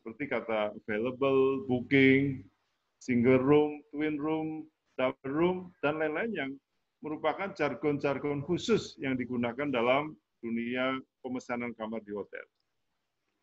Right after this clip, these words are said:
Dalam penjemputan wisatawan ke airport atau stasiun kereta misalnya, pemandu wisata atau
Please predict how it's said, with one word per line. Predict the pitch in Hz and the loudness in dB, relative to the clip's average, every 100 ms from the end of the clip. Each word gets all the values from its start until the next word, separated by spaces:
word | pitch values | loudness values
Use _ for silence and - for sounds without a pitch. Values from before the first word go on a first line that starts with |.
| _ _ _ _ _ _ _ _ _ 143 | _ _ _ _ _ _ _ _ _ -2
Dalam | 160 185 | 0 -2
penjemputan | 190 170 170 156 170 226 208 | -4 -4 -4 -2 4 8 8
wisatawan | 180 170 156 156 165 180 175 | 8 6 8 10 10 10 6
ke | 175 127 120 120 | 4 6 6 6
airport | 127 107 - 160 117 | 4 6 8 8 6
atau | 98 107 113 110 110 110 110 | -4 0 4 6 8 6 2
stasiun | - 117 110 120 | 0 0 2 0
kereta | 113 113 110 151 | 4 4 6 6
misalnya, | 143 107 101 101 135 165 196 - - - | 6 2 2 6 6 6 2 -4 -16 -6
pemandu | 123 127 127 | 2 4 4
wisata | 131 131 123 123 175 180 143 | 4 4 4 6 4 4 0
atau | - - 170 180 185 | -2 4 8 8 6